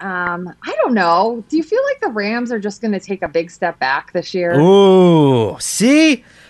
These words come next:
Speaker 1: I'm, I'm feeling that. I don't know.
Speaker 2: That's what we call a cliffhanger in this business, people. Look at
Speaker 1: Maybe
Speaker 2: that.
Speaker 1: we could, maybe we could talk about it more next time. But I, I just,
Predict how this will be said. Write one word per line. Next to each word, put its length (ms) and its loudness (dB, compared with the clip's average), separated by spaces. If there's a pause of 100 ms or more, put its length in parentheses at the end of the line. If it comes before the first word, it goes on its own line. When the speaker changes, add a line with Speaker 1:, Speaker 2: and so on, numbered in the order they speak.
Speaker 1:
I'm, 340 -2
I'm 200 -2
feeling 460 -2
that. 500 -8
I 100 0
don't 200 0
know. 500 -2 (320)
Speaker 2:
That's 240 -2
what 80 -4
we 140 -2
call 220 2
a 40 -2
cliffhanger 720 0
in 80 -2
this 180 -6
business, 440 -4
people. 520 -4 (360)
Look 160 2
at 60 2
Speaker 1:
Maybe 120 2
Speaker 2:
that. 100 0
Speaker 1:
we 100 -4
could, 260 -6
maybe 240 2
we 120 2
could 120 -2
talk 240 0
about 200 2
it 60 -4
more 220 -2
next 260 -6
time. 380 -4
But 120 -4
I, 200 -4
I 120 -6
just, 240 -8